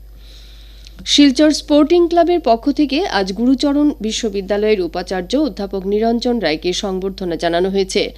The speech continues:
সংস্থার সভাপতি ডক্টর অনুপ কুমার রায়, সহসভাপতি বাবুল হোর ও নির্মল দাস প্রমুখ উপাচার্য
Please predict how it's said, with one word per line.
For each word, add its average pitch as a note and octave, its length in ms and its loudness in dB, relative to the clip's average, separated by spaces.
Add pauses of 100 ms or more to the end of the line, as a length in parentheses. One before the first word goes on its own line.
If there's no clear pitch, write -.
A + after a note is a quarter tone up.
(180)
সংস্থার G#3+ 440 0
সভাপতি A3+ 520 -4
ডক্টর F#3 360 -4
অনুপ A3 380 -2
কুমার E3+ 280 -2
রায়, G3+ 200 2 (280)
সহসভাপতি C#4 800 0
বাবুল G3 380 0
হোর G#3 320 2
ও F#3+ 100 -2
নির্মল A3 480 2
দাস E3+ 320 -2
প্রমুখ F3+ 380 -2 (440)
উপাচার্য C4 640 0